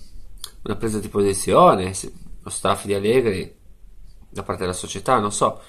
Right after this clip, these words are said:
Ma questo andare, dire: "Sto bene alla Juve", e nello stesso tempo andare a scuola di inglese, beh, su,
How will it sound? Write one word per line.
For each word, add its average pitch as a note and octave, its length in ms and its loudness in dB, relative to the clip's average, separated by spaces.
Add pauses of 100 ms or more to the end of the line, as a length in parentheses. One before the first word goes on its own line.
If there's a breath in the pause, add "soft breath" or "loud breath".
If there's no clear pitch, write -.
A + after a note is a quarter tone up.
(420 loud breath)
Ma A#2 140 0
questo C#3+ 1000 6
andare, B2+ 1080 6
dire: C3+ 440 4
"Sto - 200 2
bene G#3 280 8
alla F3 120 8
Juve", A#2+ 600 6
e G#2+ 80 0
nello B2 180 2
stesso B2+ 260 -4
tempo C3 240 -2
andare A#2 220 2
a - 20 2
scuola B2 220 2
di C#3 80 -2
inglese, G2+ 440 2
beh, G#2+ 420 4 (760 loud breath)
su, - 320 6